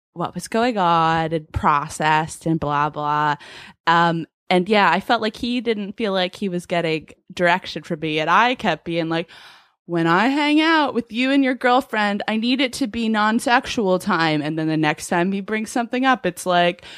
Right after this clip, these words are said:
"Do you want me and my girlfriend to fuck on Skype in front of you?" I'm like, "Uh, no."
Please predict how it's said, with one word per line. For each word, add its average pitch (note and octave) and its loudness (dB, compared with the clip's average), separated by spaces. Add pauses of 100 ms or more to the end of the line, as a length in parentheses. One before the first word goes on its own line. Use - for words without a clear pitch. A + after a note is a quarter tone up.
(180)
"Do - -6
you G3 0
want G3+ 2
me G#3 -2
and G#3+ 0
my G3+ 0
girlfriend G3+ 0
to E3 0 (260)
fuck F#3+ 2
on F#3+ 2
Skype F3+ -2 (320)
in G#3+ -2
front A3+ -4
of A3+ -4
you?" A#3+ 0
I'm F3+ -2
like, F3 -6
"Uh, B2 -10 (140)
no." A#3+ -8